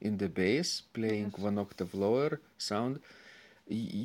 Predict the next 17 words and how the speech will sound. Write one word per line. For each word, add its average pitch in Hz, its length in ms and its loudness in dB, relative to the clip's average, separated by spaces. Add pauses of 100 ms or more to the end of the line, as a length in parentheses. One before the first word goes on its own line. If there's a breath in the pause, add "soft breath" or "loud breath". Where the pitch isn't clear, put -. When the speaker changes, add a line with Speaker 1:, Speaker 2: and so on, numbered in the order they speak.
(200)
Speaker 1:
you, - 300 -2
you 131 280 -2
feel 147 480 2
this 123 280 4
sort - 920 0
of, 107 140 4 (200)
uh, 90 280 4 (600 loud breath)
gravity, 107 720 6 (360)
right? 87 300 0
This 143 220 6
is 104 120 0
very 107 240 4
Speaker 2:
Yes, 92 100 6
Speaker 1:
nice, 113 340 6
Speaker 2:
that's 208 240 -6
right. 202 200 -6 (440 soft breath)
Speaker 1:
but 110 440 0